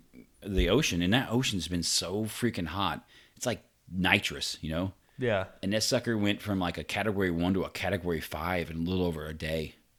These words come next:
Speaker 2: Oh, shit.
Speaker 1: It hit, it had gusts of two hundred miles per hour
Speaker 2: Hmm.
Speaker 1: yesterday.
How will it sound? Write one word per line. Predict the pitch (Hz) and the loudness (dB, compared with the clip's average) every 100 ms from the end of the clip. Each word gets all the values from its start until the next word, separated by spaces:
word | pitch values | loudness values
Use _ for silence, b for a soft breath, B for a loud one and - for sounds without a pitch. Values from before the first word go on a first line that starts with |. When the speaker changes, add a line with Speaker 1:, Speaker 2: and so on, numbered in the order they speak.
| _ _ | _ _
Speaker 2:
Oh, | 131 | -4
shit. | 147 - 87 73 - - _ | -4 -4 -6 -6 -10 -20 _
Speaker 1:
It | 110 117 | 4 8
hit, | 139 - | 6 4
it | - 135 | 2 4
had | 135 110 | 4 0
gusts | - 101 - | 0 0 0
of | 92 85 | -4 -6
two | - 107 | -4 -4
hundred | 101 104 98 92 | -2 0 0 0
miles | 85 85 - | -2 -2 -4
per | 82 | -6
hour | 76 80 71 - - _ _ | -4 -2 -2 -6 -16 _ _
Speaker 2:
Hmm. | - | -6
Speaker 1:
yesterday. | 285 180 - - | -2 -2 -4 -10